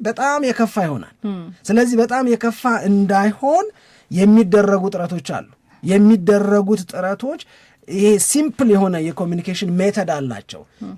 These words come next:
Speaker 1: እሱን እንዲነግሩኝ እፈልጋለሁ አለ። አንድ ነገር ስትል ምን ማለት እንደሆነ ሁላችንም ልንግባባ ይገባል።
Speaker 2: አዎ።
Speaker 1: ገ-, ገ-, ገብቶሻል አይደለ?
Speaker 2: ገብቶኛል፣ አዎ።
Speaker 1: ስለዚህ የኮሚኒኬሽኑን ርዝመት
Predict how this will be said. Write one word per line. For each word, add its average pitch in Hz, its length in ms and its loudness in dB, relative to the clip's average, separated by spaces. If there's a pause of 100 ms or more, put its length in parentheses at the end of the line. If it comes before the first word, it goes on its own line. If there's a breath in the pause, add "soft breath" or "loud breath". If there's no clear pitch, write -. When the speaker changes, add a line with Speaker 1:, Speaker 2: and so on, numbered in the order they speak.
(120)
Speaker 1:
እሱን 330 480 -4
እንዲነግሩኝ 233 540 0
እፈልጋለሁ 165 480 -4
አለ። 131 120 -6
አንድ 214 220 0
ነገር 254 260 -2
ስትል 330 260 -8
ምን 202 160 2
ማለት 208 280 -2
እንደሆነ 233 280 -2
ሁላችንም 226 500 -4
ልንግባባ 160 500 -4
ይገባል። - 400 -16 (800)
Speaker 2:
አዎ። 196 280 -6
Speaker 1:
ገ-, 156 160 -6
ገ-, 165 140 -10
ገብቶሻል 190 380 0
አይደለ? - 220 0
Speaker 2:
ገብቶኛል፣ 160 300 -6
አዎ። 156 160 -14
Speaker 1:
ስለዚህ 262 360 2
የኮሚኒኬሽኑን 220 1080 4 (120)
ርዝመት 226 540 2